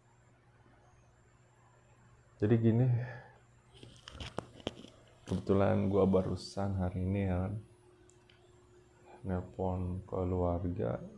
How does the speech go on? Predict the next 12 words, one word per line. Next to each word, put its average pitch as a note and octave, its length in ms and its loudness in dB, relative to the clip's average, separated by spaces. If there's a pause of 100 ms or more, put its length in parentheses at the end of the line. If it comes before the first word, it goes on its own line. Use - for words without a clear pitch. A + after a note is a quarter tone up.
(2250)
terus G2 460 0 (1600)
ngobrol G2 400 0
sama F#2+ 240 2
bokap. F#2 480 -2 (1900)
Ya, G2 160 0
gua G#2 180 0
sih G#2+ 480 -2 (2500)
udah F#2+ 180 4
mesti F#2 400 2
siap - 240 2
mental. F#2 720 6
<laughs> F#2 60 4